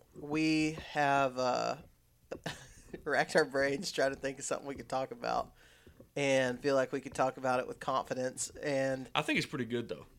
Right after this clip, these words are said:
Speaker 1: yeah, I think it'll be good. It'll be a good
Speaker 2: 'Cause
Speaker 1: episode.
Speaker 2: a lot of guys are doing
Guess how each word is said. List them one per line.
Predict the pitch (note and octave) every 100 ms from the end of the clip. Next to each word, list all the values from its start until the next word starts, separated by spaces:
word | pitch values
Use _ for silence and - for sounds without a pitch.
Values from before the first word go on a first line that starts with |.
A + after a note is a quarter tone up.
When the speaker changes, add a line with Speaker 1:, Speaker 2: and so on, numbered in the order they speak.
| -
Speaker 1:
yeah, | E3 D#3+ C3+
I |
think | F3 D#3
it'll | C#3
be | B2+
good. | C3 C#3 D3
It'll | D3
be | C3+
a |
good | C3
Speaker 2:
'Cause | B2+ A#2+ C3
Speaker 1:
episode. | C3+ C3 - -
Speaker 2:
a | A2+
lot | C3+ D3+
of |
guys | C3 B2+ G#2+
are | A2
doing | A#2 A#2 A2 G2+ G2+